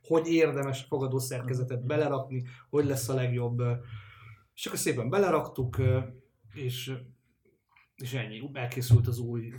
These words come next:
Speaker 1: két új, ö, ö, oszlop.
Speaker 2: Igen.
Speaker 1: És, ö, ezt is a, a Jenő szomszéd, ö, mindig emlegeti. Ugye a, a másik, a betonos szomszéd jött segíteni keverni
Speaker 2: Igen,
Speaker 1: a
Speaker 2: igen,
Speaker 1: betont.
Speaker 2: igen, igen.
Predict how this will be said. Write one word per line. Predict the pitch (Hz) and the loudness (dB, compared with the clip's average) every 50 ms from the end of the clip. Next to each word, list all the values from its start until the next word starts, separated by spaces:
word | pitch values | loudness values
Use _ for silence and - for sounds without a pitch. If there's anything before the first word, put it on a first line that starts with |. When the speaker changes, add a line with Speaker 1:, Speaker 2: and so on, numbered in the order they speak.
| - | -8
Speaker 1:
két | - 135 120 117 113 113 - | -6 -4 -4 -4 -6 -8 -12
új, | 127 123 117 113 110 110 107 107 | -12 -10 -8 -8 -8 -8 -8 -10
ö, | 110 107 107 107 110 113 117 127 - | -10 -12 -12 -12 -14 -16 -18 -20 -20
ö, | 113 110 107 110 107 107 - - | -18 -18 -18 -18 -18 -20 -20 -16
oszlop. | 120 113 - - - 123 120 110 101 - - - - - - - - | -14 -14 -14 -10 -6 -6 -6 -4 -6 -10 -12 -16 -18 -20 -20 -20 -14
Speaker 2:
Igen. | - 113 110 113 110 - - | -12 -10 -10 -10 -12 -12 -12
Speaker 1:
És, | - 127 123 123 120 - - | -8 -4 -2 -2 -2 -4 -4
ö, | 127 123 123 123 127 123 - - - - | -2 0 0 0 0 0 -4 -8 -10 -8
ezt | 175 - - - | -6 -6 -4 -2
is | - | 0
a, | 160 151 143 143 143 143 143 - | 2 2 2 2 2 0 -2 -2
a | 143 | 0
Jenő | 156 170 170 156 139 | 2 2 4 2 2
szomszéd, | 127 - 139 123 123 - - 123 127 147 151 - - - - _ _ - _ | 0 0 0 -2 -2 -2 -2 -2 -2 -2 -2 -4 -10 -18 -20 _ _ -18 _
ö, | - 104 104 101 | -2 0 2 4
mindig | 104 - 123 123 117 | 4 2 2 0 -2
emlegeti. | 117 110 110 110 104 104 110 107 101 - 120 139 147 131 127 | -4 -6 -8 -8 -10 -10 -12 -12 -12 -10 -8 -8 -8 -8 -8
Ugye | 139 135 135 131 | -6 -4 -2 -2
a, | 131 131 135 - - | 0 -2 -4 -4 -2
a | 131 | -2
másik, | 135 131 123 123 - 127 - | 0 0 0 -2 -2 -4 -4
a | 117 | -4
betonos | 120 - - 127 117 113 | -2 -2 -2 -2 -6 -6
szomszéd | - - 127 123 120 - 123 113 113 | -6 -6 -4 -4 -4 -4 -6 -8 -8
jött | 120 117 | -8 -8
segíteni | - - 127 117 110 - 110 110 | -6 -6 -6 -6 -8 -8 -10 -10
keverni | - - 117 110 110 107 107 123 | -8 -8 -8 -6 -6 -6 -4 -2
Speaker 2:
Igen, | 113 110 110 110 | 0 0 0 2
Speaker 1:
a | 113 | 0
Speaker 2:
igen, | |
Speaker 1:
betont. | 113 - - - | 0 0 -2 -4
Speaker 2:
igen, | 113 110 113 | -4 -6 -6
igen. | 110 110 107 - | -8 -10 -10 -12